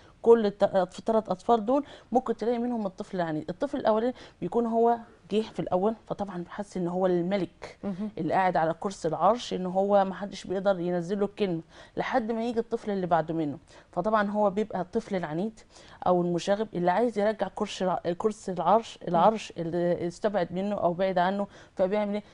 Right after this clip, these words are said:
Speaker 1: يبتدي يكسر ده،
Speaker 2: بيبدأ
Speaker 1: يشد ده.
Speaker 2: يحس ان تسليط الضوء عليه بقى قليل شويه.
Speaker 1: ايوه، فيبتدي يعمل كل التصرفات او يعاند عشان مجرد ان هو يسلط الضوء عليه. وممكن تلاقيه في الطفل ال-، الصغ-، آه، الاخير خالص،
Speaker 2: مم.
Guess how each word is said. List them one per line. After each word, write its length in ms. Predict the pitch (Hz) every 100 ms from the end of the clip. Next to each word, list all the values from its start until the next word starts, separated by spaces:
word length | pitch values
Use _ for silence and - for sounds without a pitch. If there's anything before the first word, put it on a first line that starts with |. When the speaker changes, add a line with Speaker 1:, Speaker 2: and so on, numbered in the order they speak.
| -
Speaker 1:
يبتدي 320 | 214 - 226
يكسر 380 | 214 214 - 175
ده، 160 | 165 185
Speaker 2:
بيبدأ 220 | 175 220
Speaker 1:
يشد 120 | 226
ده. 60 | 185
Speaker 2:
يحس 420 | 185 190 190 214
ان 200 | 190 185
تسليط 400 | 180 - 220 202
الضوء 280 | 160 220 196
عليه 440 | 185 180 190 220
بقى 240 | 185 180
قليل 500 | 175 175 180 196 170 147 -
شويه. 200 | 165 143
Speaker 1:
ايوه، 480 | 180 175 170 165 170 - -
فيبتدي 540 | 190 190 185 294 226 254
يعمل 240 | 285 233
كل 220 | - 262
التصرفات 680 | 247 208 190 185 185 170 165 -
او 140 | 277 294
يعاند 480 | 254 226 294 320 320 - - -
عشان 240 | 185 220
مجرد 460 | 214 202 240 196 -
ان 160 | 220 214
هو 260 | 214 247
يسلط 440 | 220 - 240 220 165
الضوء 240 | 160 -
عليه. 320 | 151 - - _ - - 185
وممكن 400 | 170 185 - 214
تلاقيه 180 | 180 208
في 100 | 214
الطفل 320 | 180 208 -
ال-، 320 | 202 - 202 185
الصغ-، 280 | - 196 -
آه، 440 | 185 185 180 -
الاخير 320 | 165 196 - 233
خالص، 420 | - 214 147 175
Speaker 2:
مم. 200 | 208